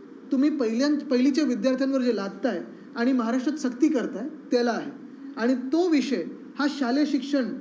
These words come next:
मध्ये जो घोळ झालेला आहे ना, ते मंत्र्यांना कळत नाही की पुस्तकी शिकवणं आणि मौखिक शिकवणं, मग तुम्ही स्पेलिंग कसं चेक करणार, काय करणार? म्हणजे स्वतःला कळत नाही. पहिलं स्वतःहून जा शाळेमध्ये आणि बसा.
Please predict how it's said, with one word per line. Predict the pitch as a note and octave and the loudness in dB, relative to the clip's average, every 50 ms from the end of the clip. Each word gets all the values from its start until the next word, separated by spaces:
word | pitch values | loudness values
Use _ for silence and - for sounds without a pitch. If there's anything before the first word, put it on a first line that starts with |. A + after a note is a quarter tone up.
| - - - - - - - - - - - - | -10 -14 -16 -18 -20 -20 -20 -20 -20 -16 -8 -2
मध्ये | G#3+ B3 A#3+ C#4+ | 0 2 2 4
जो | C4+ C#4 D4 | 4 2 2
घोळ | A#3+ - - A3 D4+ F4 | 2 2 2 4 4 6
झालेला | F4 C#4+ C#4 B3 A3+ G#3 G3+ F#3+ | 6 4 4 2 2 0 0 -2
आहे | F3 D#3+ D#3+ | -2 -4 -4
ना, | D#3+ F#3 B3 | -4 -2 -2
ते | A#3+ D4+ | 0 2
मंत्र्यांना | D4 C4 A#3 A#3 A#3 D4 D4+ D#4 D4+ | 2 2 2 0 0 0 0 0 0
कळत | C4+ C4+ C#4+ C#4+ C#4+ | 2 2 2 2 2
नाही | D#4+ D#4 C#4 | 0 0 2
की | A#3+ D4+ D4 - - - - - - | 2 0 0 0 -4 -10 -8 0 2
पुस्तकी | D4+ C#4+ - - - E4+ - E4+ D4 | 4 4 4 2 0 2 4 4 4
शिकवणं | D#4 D#4 D#4 D#4+ D#4 D4+ D4+ | 4 2 2 2 2 2 4
आणि | D4+ D4+ D4+ | 2 2 4
मौखिक | C#4+ C#4 C#4 B3+ D#4 D4 | 4 2 2 4 4 4
शिकवणं, | - D#4 D4 C#4+ C#4+ C#4+ | 4 2 2 2 2 2
मग | C#4 C#4+ - | 2 2 2
तुम्ही | D4+ D4 D4 | 2 2 2
स्पेलिंग | - - D4 C4+ D4 D4+ | 2 2 2 2 2 2
कसं | D4+ D#4 B3+ D4+ | 2 2 2 2
चेक | D4+ D#4 C#4+ - | 2 2 0 0
करणार, | - D4 C#4+ D4 C#4+ | 0 0 0 0 0
काय | C4 C#4+ D4 | 0 0 0
करणार? | D4 - D4 C#4+ C#4+ C#4+ C#4+ - - - - - | 0 0 0 0 0 0 -2 -4 -10 -12 -6 -2
म्हणजे | C#4+ E4+ F4 - | 0 2 2 2
स्वतःला | - C4 A#3 A3+ E4 F4+ F#4+ | 0 -2 0 0 0 0 0
कळत | F#4 - F4 D#4+ D#4+ C4+ - | 0 2 2 2 2 2 2
नाही. | C#4+ D4 | 2 2
पहिलं | D#4+ - C#4+ C4+ D4 D#4+ | 2 2 2 2 2 2
स्वतःहून | - - C4 B3 C#4 D#4+ E4+ F4+ F4 D#4+ | 2 0 -2 0 2 2 2 2 2 2
जा | D4 D4+ D#4 | 2 2 2
शाळेमध्ये | D4+ - C#4 C#4 D4 C#4+ C#4+ C4 D4 | 0 0 0 2 2 2 2 2 2
आणि | D4 D4 | 2 2
बसा. | A#3 A3 A3+ - B3+ - - | 2 0 0 0 0 -2 -2